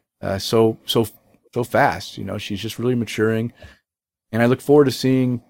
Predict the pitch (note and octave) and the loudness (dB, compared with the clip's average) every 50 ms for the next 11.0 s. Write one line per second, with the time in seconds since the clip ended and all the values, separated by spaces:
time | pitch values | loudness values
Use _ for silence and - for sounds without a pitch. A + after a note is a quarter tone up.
0 | _ _ _ - A2+ A2 A2 A2 A2 A2+ A#2 A#2+ A#2+ A#2+ A#2 A#2 A#2+ A2 - A2+ | _ _ _ -10 -6 -4 -4 -2 0 0 2 2 4 4 4 4 2 2 -2 -8
1 | - - - A2+ A#2 A#2 A2 G#2+ G#2 - G#2 G2 G2 - - A2+ A2 G#2+ G2+ A2 | -10 -6 -4 -2 -2 0 -2 -2 -4 -6 -6 -8 -8 -6 -6 -6 -6 -4 -2 -2
2 | G2+ G#2 G#2 G2+ G2+ _ _ _ _ _ _ _ _ _ _ _ - A2 A2 A2 | 0 0 0 -2 -4 _ _ _ _ _ _ _ _ _ _ _ -18 -16 -14 -14
3 | B2 - _ - G#2 G2+ G2+ G2+ G#2+ G#2 G#2+ G#2+ A2 G#2+ G#2 G#2 A2 A2+ A2 - | -16 -16 _ -10 -8 -6 -4 -2 -2 0 0 0 0 0 0 0 0 0 -2 -4
4 | - A#2 A2+ A2 G#2+ A2 G#2+ A2 B2 - - C3 A#2+ G#2+ A2+ A#2 B2 B2+ C3 B2 | -4 -2 0 0 0 0 -2 -4 -6 -8 -4 -4 0 4 6 6 6 6 4 2
5 | A2 B2 B2+ B2+ A2+ - C3 C3 A#2+ A#2+ B2 B2 C3 C3 - - - - - - | 0 -2 -2 -2 -2 -2 -2 -2 -2 -2 -2 -2 -2 -2 -4 -10 -12 -12 -8 -4
6 | C#3+ C3 B2 - - - D#3+ F#3 E3+ A2+ G2 - G#2 G2+ G2+ G#2 G#2+ G#2+ G#2+ - | -4 -4 -4 -6 -6 -4 -2 0 0 -2 -2 -4 -6 -4 -4 -2 -4 -6 -6 -10
7 | _ _ _ _ _ _ _ _ _ _ _ _ _ _ - G#2 A2 A2+ B2+ C#3+ | _ _ _ _ _ _ _ _ _ _ _ _ _ _ -6 -2 4 4 4 4
8 | - D3+ C3 A#2+ A#2+ C3 C3+ B2+ - - A#2+ A#2 C3 A#2+ A#2+ - C3+ B2 - - | 6 4 4 4 4 4 4 2 -2 -6 -2 0 0 0 0 -2 -8 -8 0 4
9 | A#2+ B2 C3+ C3+ C3+ C#3+ C3+ C3 - G#2+ G2+ - - G#2+ G#2 G2 A2 - A2+ A#2 | 4 6 6 4 2 0 -2 -4 -6 -6 -6 -4 -4 -6 -6 -6 -2 0 2 2
10 | A#2 A2+ G#2 - A2+ G#2+ A#2 B2 C3+ C3 A2+ G2+ - G#2+ G#2 G#2+ G#2+ G#2 G2+ | 2 0 -2 -2 0 2 4 4 2 2 0 -4 -8 -6 -6 -4 -4 -4 -6